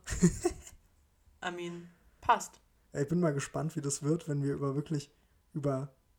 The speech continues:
Speaker 1: wichtige, ernste Themen sprechen.
Speaker 2: Was ja bald mal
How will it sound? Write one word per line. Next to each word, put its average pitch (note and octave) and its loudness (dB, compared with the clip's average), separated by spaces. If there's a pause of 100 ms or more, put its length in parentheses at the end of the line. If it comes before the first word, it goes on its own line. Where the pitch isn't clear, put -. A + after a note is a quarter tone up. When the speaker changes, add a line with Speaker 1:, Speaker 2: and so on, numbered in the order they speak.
Speaker 1:
wichtige, D3 -2
ernste D3 -2
Themen E3+ 2
sprechen. - -4
Speaker 2:
Was F3 0
ja F3 4
bald D#3+ 2
mal D#3 0